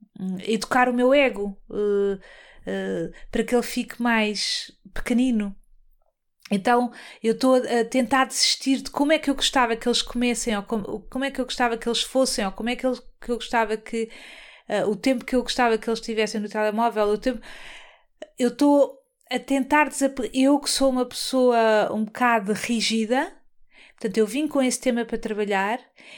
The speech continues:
é óbvio que eu teria que ter filhos, eh, perfeitos para mim, que,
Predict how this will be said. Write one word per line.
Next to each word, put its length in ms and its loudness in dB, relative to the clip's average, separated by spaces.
é 100 4
óbvio 380 4
que 80 -4
eu 60 0
teria 340 0
que 180 -18
ter 320 0
filhos, 960 -2
eh, 160 4
perfeitos 640 0
para 180 0
mim, 360 -2
que, 380 -4